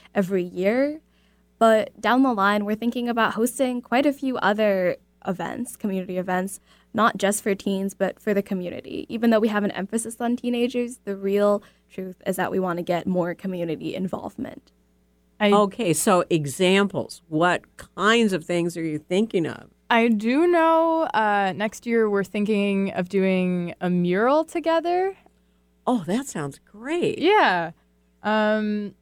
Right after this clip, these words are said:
Speaker 2: nothing is set in stone yet, but we're just, like, trying to brainstorm some new ways we can get involved, just, yeah, with the art community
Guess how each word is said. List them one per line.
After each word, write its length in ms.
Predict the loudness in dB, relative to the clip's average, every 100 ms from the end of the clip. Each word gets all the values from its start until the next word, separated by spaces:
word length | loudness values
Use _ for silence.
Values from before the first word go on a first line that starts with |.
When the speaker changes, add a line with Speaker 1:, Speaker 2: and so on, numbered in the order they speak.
| _ _ -2
Speaker 2:
nothing 260 | 2 4
is 340 | 2 0 -8 -20 -18
set 280 | -2 2
in 140 | 2 0
stone 420 | 0 0 2 0
yet, 240 | -2 -2
but 320 | 2 2 2 2
we're 140 | 2
just, 180 | 2 2
like, 220 | 0 0
trying 200 | 0 2
to 80 | 2
brainstorm 960 | 0 0 0 -2 -2 0 0 -2 -6
some 640 | -10 -6 -4 -4 -6 -8 -12 _
new 160 | -2 2
ways 240 | 0 -2
we 60 | -6
can 140 | -6
get 140 | -6 -6
involved, 640 | -6 -4 -2 -2 -4 -10 _
just, 220 | -20 -20 _ _ _ _
yeah, 180 | -2 -2 -2
with 140 | -4 2
the 100 | 2
art 160 | 2
community 640 | 0 0 0 0 0 -4